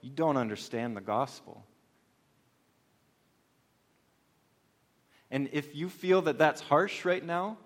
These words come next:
good. Look again at the gospel. Look again at what Christ has done. The primary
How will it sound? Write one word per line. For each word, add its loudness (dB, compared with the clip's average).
good. -4
Look -6
again -6
at -14
the -16
gospel. -8
Look -14
again 4
at -2
what -8
Christ -2
has -8
done. -2
The -6
primary 4